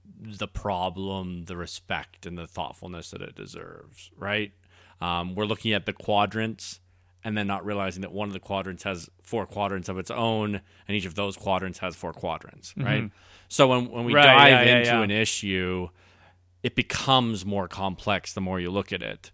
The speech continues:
Speaker 1: And here's the interesting, let's call it maybe the morality of Harry Potter, is that there are first principles in Harry Potter. And the first principles are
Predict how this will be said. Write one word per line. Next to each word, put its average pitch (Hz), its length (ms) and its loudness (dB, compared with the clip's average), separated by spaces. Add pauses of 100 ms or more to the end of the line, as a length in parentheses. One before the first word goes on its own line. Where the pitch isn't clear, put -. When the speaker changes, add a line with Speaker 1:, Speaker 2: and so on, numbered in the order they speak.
(420)
Speaker 1:
And 127 340 6 (100)
here's 175 300 4
the 160 180 2
interesting, 127 720 0
let's 117 160 -6
call 107 260 0
it 92 60 -4
maybe 101 200 -4
the 98 80 -4
morality 98 720 -2
of 104 140 -4
Harry 104 200 -2
Potter, 110 520 -4 (300)
is 110 200 -6
that 107 240 2 (420)
there 131 200 6
are 127 140 6
first 117 400 -4
principles 92 600 -10
in - 80 -14
Harry 85 240 -14
Potter. - 440 -16 (200)
And 120 160 -2
the 110 40 -4
first - 280 -2
principles 98 560 -6
are 87 400 -6